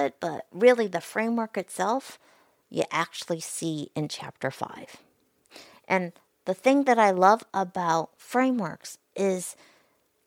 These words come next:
they help us capture and organize some pretty complicated concepts.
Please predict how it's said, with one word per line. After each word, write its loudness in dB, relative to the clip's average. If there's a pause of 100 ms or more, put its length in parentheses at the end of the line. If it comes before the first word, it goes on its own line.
(520)
they 2
help -6
us -6
capture -8 (240)
and -4 (140)
organize -2 (500)
some -10
pretty 0
complicated -6
concepts. -6